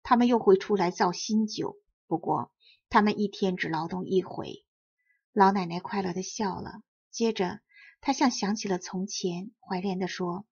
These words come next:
：“菊屋的人们，每逢有了庆祝事，就要喝着酒，正月、婚礼、节日，还有，啊，对，对，儿子在这里时也是这样。”老奶奶灰色的眼睛注视着远方。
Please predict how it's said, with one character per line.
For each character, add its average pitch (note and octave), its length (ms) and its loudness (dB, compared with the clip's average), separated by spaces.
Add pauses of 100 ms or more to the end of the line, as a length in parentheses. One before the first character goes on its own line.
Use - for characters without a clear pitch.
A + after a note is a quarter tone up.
(540)
：“菊 F3+ 220 0
屋 F3+ 200 2
的 F3+ 100 2
人 F3 220 -6
们， E3 240 -6 (380)
每 A3+ 200 6
逢 B3+ 220 4
有 G#3+ 140 6
了 F3+ 80 4
庆 G3 340 -2
祝 F3+ 160 4
事， F3 420 -2 (100)
就 G3 120 2
要 E3+ 160 2
喝 F#3+ 260 -2
着 F#3 140 -2
酒， - 340 -8 (440)
正 F3+ 280 0
月、 F3 240 -2 (140)
婚 F3 320 -4
礼、 - 280 -10
节 E3 280 0
日， F3+ 340 -4 (340)
还 F3+ 180 2
有， E3 300 -2 (200)
啊， E3 480 -4 (100)
对， D#3+ 140 0
对， F3+ 300 -4 (380)
儿 F#3+ 180 10
子 G#3 220 -2
在 F#3+ 120 6
这 G3 140 6
里 E3+ 140 2
时 - 200 -2
也 - 160 -4
是 - 180 -6
这 F3+ 140 -2
样。” - 280 -8 (880)
老 C4+ 160 8
奶 C4+ 140 4
奶 A3 120 4
灰 B3 180 -2
色 G#3+ 180 -2
的 G#3 80 2
眼 G3 240 -4
睛 F#3+ 200 -4
注 G3+ 140 -4
视 - 160 -6
着 F#3+ 120 -2
远 F3+ 320 -10
方。 F#3+ 300 -10